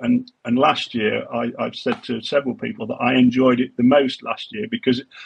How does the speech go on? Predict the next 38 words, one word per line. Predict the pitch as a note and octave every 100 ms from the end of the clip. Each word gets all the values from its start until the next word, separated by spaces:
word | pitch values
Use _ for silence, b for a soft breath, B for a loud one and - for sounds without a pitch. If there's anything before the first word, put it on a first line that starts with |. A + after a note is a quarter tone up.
| B -
I | C#3+
could | C3+ C3
then | C3+ B2+
focus | - C3 B2+ B2 C3
on | A#2 A#2+
meeting | B2+ A#2+ B2 A#2+
the | A#2
members | A2+ A2+ A2+ A2+
and, | A#2 A2+ A2+ A2+
and | A2+ G#2+
prospective | A2+ - B2 - A#2+
members | A#2 A2 A2+ A2
and | A2+ A2+
talking | C3+ B2+ B2 A2+
to | G#2+
people | A#2+ A#2+ A#2+
with | A2+
an | A2+
interest | A#2+ A#2 A2 - A#2
in | A2+
the | C#3+
industry. | D3 A#2+ - - - - B B B B B -
Um, | A#2 A#2 A#2+ B2 -
and | A#2+
I | A#2+
know | B2+
we've | A#2+ A#2
got | B2 -
two | C3 B2 A#2+ - - A#2
joint | C3 C3 A#2+
members | B2 A#2+ A2+
of | A2+
the | A#2
I | A#2 A2+
S | -
R | A#2 A#2
M | A#2
and, | A#2 A2+ A#2